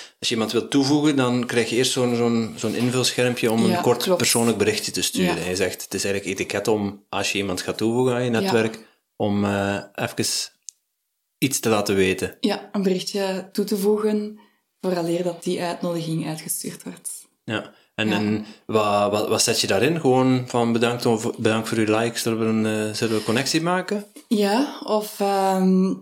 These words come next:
Speaker 2: ja, ik zie dat je dat doet en, ehm, "Goh, dat lijkt me een interessant profiel voor in mijn netwerk. Ik kan je misschien verder helpen." Of, "We hebben elkaar ontmoet op een event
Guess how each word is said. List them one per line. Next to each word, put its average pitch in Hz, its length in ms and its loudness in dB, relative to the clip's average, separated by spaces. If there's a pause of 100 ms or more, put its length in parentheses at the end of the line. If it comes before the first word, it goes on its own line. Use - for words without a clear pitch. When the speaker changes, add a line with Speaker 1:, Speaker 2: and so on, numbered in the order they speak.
(540)
Speaker 2:
ja, 180 340 -2
ik 190 120 -4
zie 202 200 -2
dat 185 200 2
je 180 80 2
dat 185 260 -2
doet 254 340 2
en, 180 380 -4
ehm, 170 440 -4
"Goh, 190 400 -4 (120)
dat - 80 -8
lijkt 170 200 -8
me 180 80 -4
een 165 160 0
interessant 170 420 -6
profiel 208 520 -4 (320)
voor 190 120 -10
in 180 100 0
mijn 156 120 2
netwerk. 233 500 -4 (400)
Ik - 100 -20
kan 180 180 -8
je 175 60 -8
misschien 160 260 -6
verder 190 340 -2
helpen." 208 580 -6 (540)
Of, - 180 -6
"We 196 60 2
hebben 180 180 2
elkaar 165 280 -2
ontmoet 165 280 -2
op 220 120 -2
een 202 80 -2
event 190 480 -2